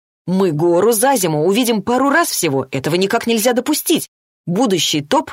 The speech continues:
потирает руки. «Отлично, мы возьмем побольше нагрузки». Но тут вступает папа. «Да у тебя времени на сына совсем не останется.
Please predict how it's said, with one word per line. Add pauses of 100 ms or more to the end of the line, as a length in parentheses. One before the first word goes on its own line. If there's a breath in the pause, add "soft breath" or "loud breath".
потирает
руки.
«Отлично,
мы
возьмем
побольше
нагрузки». (320)
Но
тут
вступает
папа. (260)
«Да
у
тебя
времени
на
сына
совсем
не
останется.